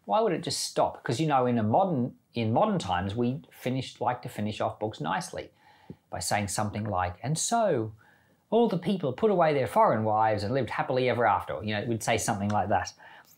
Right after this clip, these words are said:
Well, the reason it just stops right there is it's actually the middle of the book.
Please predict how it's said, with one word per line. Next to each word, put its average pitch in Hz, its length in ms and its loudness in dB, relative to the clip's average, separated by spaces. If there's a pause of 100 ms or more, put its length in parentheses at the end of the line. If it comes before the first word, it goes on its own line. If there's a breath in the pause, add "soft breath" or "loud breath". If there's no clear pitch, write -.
(240 loud breath)
Well, 165 120 6
the 156 80 6
reason 220 320 4
it - 80 -6
just - 140 -2
stops - 340 -2
right 101 200 2
there 160 180 2
is 107 140 -2
it's 165 120 -4
actually 196 360 -4
the 202 80 -2
middle 208 340 0
of 117 120 2
the 117 80 0
book. - 340 -4